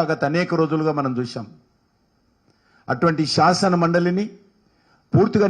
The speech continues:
నిర్వీర్యం చేస్తున్నటువంటి పరిస్థితి ఉన్నది. మా పార్టీ తరఫున గెలిచినటువంటి గ్రాడ్యుయేట్స్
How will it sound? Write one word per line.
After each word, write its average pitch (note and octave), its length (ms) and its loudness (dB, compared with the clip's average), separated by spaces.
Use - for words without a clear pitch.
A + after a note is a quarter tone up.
నిర్వీర్యం A3 500 4
చేస్తున్నటువంటి E3+ 720 0
పరిస్థితి D#3 360 -4
ఉన్నది. C3 220 -12
మా D#3+ 80 -2
పార్టీ F#3 280 4
తరఫున F#3+ 360 -2
గెలిచినటువంటి F3+ 640 0
గ్రాడ్యుయేట్స్ E3+ 440 0